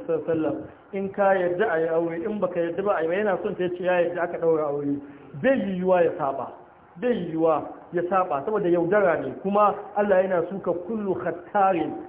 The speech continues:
dukkanin mayaudari, kafur, mai butulci. Zaka dole yana da tsananin kishi, in ya ga ta shirya za ta je masallaci, ya ce, "Masallaci za ki je?" Ta ce, "Eh, ko za ka hana?"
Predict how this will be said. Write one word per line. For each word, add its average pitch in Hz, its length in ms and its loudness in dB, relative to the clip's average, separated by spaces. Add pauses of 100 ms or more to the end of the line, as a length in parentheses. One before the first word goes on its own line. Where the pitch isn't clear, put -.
(200)
dukkanin 185 500 -2
mayaudari, 170 680 2
kafur, 202 480 2 (260)
mai 175 240 0
butulci. 180 560 -4 (400)
Zaka 220 300 0
dole 220 300 0
yana 208 160 0
da 180 60 -2
tsananin 233 440 -4
kishi, 220 240 -8 (220)
in 196 40 -10
ya 202 80 -6
ga 196 120 -6
ta 202 160 0
shirya 196 260 -2
za 190 100 0
ta 175 80 -2
je 175 140 -2
masallaci, 190 680 0 (300)
ya 175 60 -2
ce, 185 120 -2
"Masallaci 226 540 0
za 240 140 4
ki 233 180 -6
je?" 233 320 0
Ta 170 80 -6
ce, 190 260 -4
"Eh, 202 360 4
ko 214 120 -2
za 220 160 2
ka 202 140 -2
hana?" 170 320 0